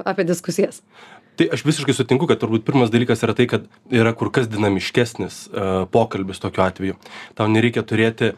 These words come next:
Speaker 2: visos plejados žinučių, nereikia turėti, e, noro perteikti kažko, e,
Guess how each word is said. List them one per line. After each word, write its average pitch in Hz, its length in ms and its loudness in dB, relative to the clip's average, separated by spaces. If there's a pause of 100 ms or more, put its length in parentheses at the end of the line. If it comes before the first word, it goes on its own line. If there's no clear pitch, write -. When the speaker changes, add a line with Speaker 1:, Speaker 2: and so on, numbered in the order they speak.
(160)
Speaker 2:
visos 120 560 -2
plejados 104 640 2
žinučių, 104 480 0
nereikia 98 320 -2
turėti, 104 480 0
e, - 460 -6 (420)
noro 113 400 4
perteikti 117 640 -2
kažko, 98 400 0 (160)
e, 104 220 -2